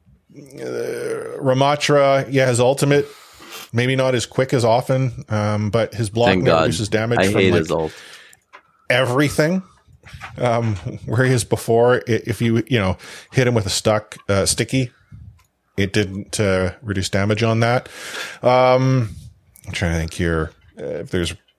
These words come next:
Speaker 1: anything. Bastion got a bunch of changes. Um, Cassidy, the, the magnetic grenade, um,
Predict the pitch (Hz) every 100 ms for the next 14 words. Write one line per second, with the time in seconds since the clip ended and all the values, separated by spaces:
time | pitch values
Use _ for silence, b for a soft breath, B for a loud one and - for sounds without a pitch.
0 | _ _ 95 95 87 104 101 117 123 139
1 | 135 123 117 123 123 120 - 127 120 123
2 | 120 117 - B B B B 98 92 92
3 | 90 90 90 90 90 98 - _ - -
4 | _ _ - - 104 117 - 127 123 123
5 | 120 - 107 104 98 95 92 95 101 104
6 | 110 127 - 120 113 113 117 120 - _
7 | - 110 104 98 98